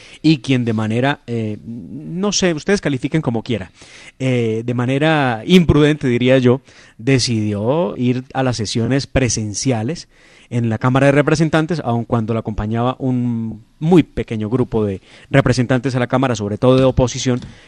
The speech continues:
que decían que les habían elegido para ir al Congreso de la República, como si no los eligieran para legislar, y que por ese motivo todos tenían que ir al Capitolio. Pues resulta que, ah, dio positivo para covid diecinueve,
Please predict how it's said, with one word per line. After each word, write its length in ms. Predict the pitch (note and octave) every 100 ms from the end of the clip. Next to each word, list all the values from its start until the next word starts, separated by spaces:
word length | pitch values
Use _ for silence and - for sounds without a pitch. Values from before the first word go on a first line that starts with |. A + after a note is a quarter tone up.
| -
que 220 | C3 B2
decían 460 | A2+ - A#2+ B2 B2
que 240 | A#2+ A2
les 300 | G#2+ G#2+ -
habían 380 | - G#2+ A#2 B2
elegido 420 | A#2 G2+ A#2+ A#2+
para 300 | - G#2 G2+ -
ir 160 | C#3+
al 100 | C3+
Congreso 360 | A#2+ A2+ A#2 B2
de 60 |
la 80 | C3+
República, 520 | C#3 C3+ C#3 C3 C#3+ - - -
como 140 | G2+ G2
si 80 | G#2+
no 80 |
los 100 | B2
eligieran 300 | A#2 G#2+ A#2
para 140 | A#2+ B2
legislar, 420 | C3 C#3 A#2+ B2+ _ - - - - -
y 180 | D#3
que 180 | D3+ C#3
por 160 | - A2+
ese 120 | A2+
motivo 360 | A2+ - A2+ A#2
todos 260 | A#2+ A#2
tenían 220 | G#2+ G2+
que 120 | G2 A2+
ir 200 | A2+ A#2+
al 220 | A#2 A2
Capitolio. 500 | - A2 C3 F#3+ C3+
Pues 160 | A#2 C#3
resulta 340 | C#3 G3 G#3+
que, 260 | G3+ G#3 G#3 -
ah, 200 | A2 G#2
dio 120 | C3+
positivo 380 | C#3 B2+ B2 C#3+
para 180 | C3 A2+
covid 240 | - C#3 C3+
diecinueve, 460 | F3+ D3 B2+ E3+